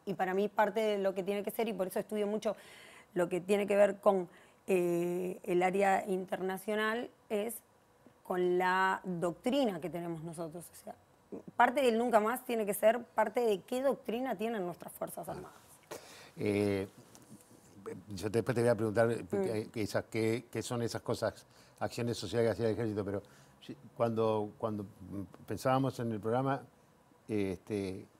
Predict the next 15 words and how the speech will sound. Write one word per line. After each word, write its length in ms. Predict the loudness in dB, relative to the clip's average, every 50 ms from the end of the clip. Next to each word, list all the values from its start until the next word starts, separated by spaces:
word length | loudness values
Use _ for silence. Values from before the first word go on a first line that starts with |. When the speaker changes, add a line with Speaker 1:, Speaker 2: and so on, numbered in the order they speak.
| _ _ _ _ _ _ -20 -20 -20 -16 -12 -6
Speaker 2:
yo 240 | -2 0 0 0 0
me 140 | 0 -2 0
acuerdo 460 | 4 6 6 6 6 6 2 2 0
de, 240 | 0 -2 -2 -4 -4
de 200 | -6 -6 -6 -2 0
algunos 380 | 0 2 4 4 2 2 2
militares, 680 | -2 -2 -4 -2 0 0 0 0 0 -2 -4 -8 -12 -20 _ -20 -20 -20 _ -8
digo, 360 | -6 -4 -2 -2 -2 -2 -4
no 120 | -6 -6 -6
solamente 360 | -6 -4 -4 -4 -4 -4 -4
de 100 | -4 -4
Gestido, 500 | -6 -8 -4 0 2 2 4 2 2 0
que 80 | -2
fue 120 | -4 -6 -6
presidente, 600 | -8 -8 -8 -4 -4 -4 -2 -2 -4 -6 -6